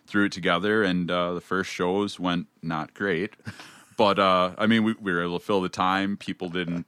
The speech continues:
throw stuff at us. So, I mean, it, uh,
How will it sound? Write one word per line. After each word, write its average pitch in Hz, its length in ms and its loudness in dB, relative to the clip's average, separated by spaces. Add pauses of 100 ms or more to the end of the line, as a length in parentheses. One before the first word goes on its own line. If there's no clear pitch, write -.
(200)
throw 90 260 -2
stuff - 380 -2
at 98 200 0
us. 101 280 0
So, 90 460 -4
I 90 40 -2
mean, 90 260 -2
it, 92 300 -8
uh, 87 240 -4